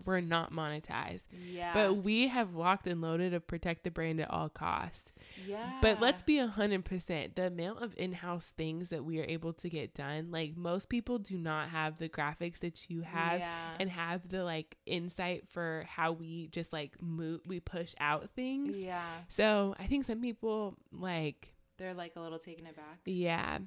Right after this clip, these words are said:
Speaker 1: about how we're
Speaker 2: What
Speaker 1: able to
Speaker 2: Shay
Speaker 1: do that.
Speaker 2: said yesterday was so crazy.
Speaker 1: It doesn't seem real to me. Like,
Speaker 2: Yeah.
Speaker 1: that doesn't seem real to me.
Speaker 2: That's like, what?
Speaker 1: That's
Speaker 2: That's
Speaker 1: crazy.
Speaker 2: like,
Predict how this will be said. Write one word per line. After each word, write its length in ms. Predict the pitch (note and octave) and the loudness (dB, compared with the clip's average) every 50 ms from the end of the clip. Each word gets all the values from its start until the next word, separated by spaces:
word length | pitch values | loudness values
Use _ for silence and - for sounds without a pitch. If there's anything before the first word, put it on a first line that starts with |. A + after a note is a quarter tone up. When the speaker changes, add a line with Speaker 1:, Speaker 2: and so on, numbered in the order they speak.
| - - - - | -10 -16 -6 -2
Speaker 1:
about 300 | - F#3 F3+ F#3+ F3 E3 | 0 4 6 6 6 4
how 180 | E3+ F3 F3+ F3 | 2 0 0 0
we're 180 | E3 E3+ E3+ | 0 0 -2
Speaker 2:
What 80 | E3 - | -2 -2
Speaker 1:
able 220 | - F3 E3 E3 | -4 -4 -4 -4
to 120 | D#3+ - E3+ | -4 -4 -4
Speaker 2:
Shay 180 | E3 D#3+ E3 | -4 -2 -4
Speaker 1:
do 40 | D#3+ | -4
that. 140 | D#3+ E3 - | -6 -8 -10
Speaker 2:
said 160 | C#4+ C#4+ C#4+ C4 | -12 -14 -14 -14
yesterday 500 | A#3+ A3 G#3+ G#3+ - - A#3 A#3+ A#3+ A#3+ | -14 -14 -14 -14 -16 -14 -12 -10 -8 -8
was 200 | A#3 A#3 A3 - - - - - - | -8 -10 -10 -12 -16 -20 -20 -16 -12
so 460 | - G3+ F#3+ F#3+ F#3+ F#3+ F#3+ F#3+ G3+ G3+ - _ _ _ _ - - - - - - A3 G#3 F#3+ F#3 F#3+ _ | -10 -8 -8 -6 -6 -6 -6 -6 -8 -8 -12 _ _ _ _ -20 -20 -20 -20 -18 -16 -16 -16 -16 -16 -14 _
crazy. 1000 | - F3+ F3 F3 F#3+ G#3+ A3 A3 G#3+ G#3 G3 F3+ F3 F3+ G#3 G#3+ A3 G#3+ G#3+ G#3 | -4 -2 -2 0 -2 -2 -4 -4 -6 -8 -8 -10 -10 -8 -6 -4 -4 -2 8 12
Speaker 1:
It 320 | B3 D#4 F#4 F#4 - - - | 12 12 12 12 8 6 8
doesn't 420 | B3 A3+ A3+ B3+ B3 D#4+ E4 D#4 | 10 10 10 10 10 8 8 6
seem 420 | - - C#4+ C4+ B3+ A3 G3 F#3 E3 | 4 2 4 4 4 4 2 2 2
real 280 | F3 F3+ F#3 F#3 F3+ | 4 6 6 6 4
to 180 | E3+ - - D#3+ | 2 0 -4 -4
me. 400 | D#3 C#3+ C#3+ D3 D#3 E3+ F#3 - - - - | -4 -4 -4 -6 -6 -8 -10 -12 -16 -2 6
Like, 240 | - B3 A#3 A3 | 8 10 10 10
Speaker 2:
Yeah. 80 | G#3+ A3 | 12 12
Speaker 1:
that 260 | A#3+ B3 C#4+ D#4 C4 | 12 12 12 12 12
doesn't 380 | C4 A#3+ A#3 G#3+ A#3 B3+ A#3+ A3+ | 10 10 10 10 8 6 4 2
seem 320 | - A#3 A3+ G#3+ F#3+ F3 E3 | 2 2 2 2 2 0 2
real 220 | F3 E3+ D#3+ D#3+ | 4 4 4 4
to 160 | D#3+ - - D3+ | 2 -2 -6 -6
me. 420 | C#3 C#3 B2+ G#2 F2+ F3+ F#3 F#3+ _ _ _ _ _ | -4 -4 -4 -4 -6 -8 -10 -12 _ _ _ _ _
Speaker 2:
That's 320 | - G#3 G#3 A3 - - - | -4 -4 -4 -4 -4 -6 -8
like, 240 | E4 E4+ E4 B3 G#3 | -6 -6 -6 -6 -8
what? 720 | - E3+ E3 D#3 D3+ C#3+ D3 D#3+ F#3 A#3 D4 - - - - - - _ _ _ _ _ _ _ _ _ - | -10 -12 -10 -8 -8 -6 -6 -6 -8 -10 -10 -12 -16 -20 -20 -20 -20 _ _ _ _ _ _ _ _ _ -4
Speaker 1:
That's 360 | G3+ G3+ G3 F#3 F#3+ - - - | 0 2 2 2 2 0 -2 -2
Speaker 2:
That's 300 | A3 G#3+ A#3 F#3 E3+ D#3+ | 2 4 4 4 2 0
Speaker 1:
crazy. 40 | |
Speaker 2:
like, 440 | D#3+ G3 F3 F3+ F3+ - - - - | -2 -2 -2 -4 -6 -10 -16 -20 -20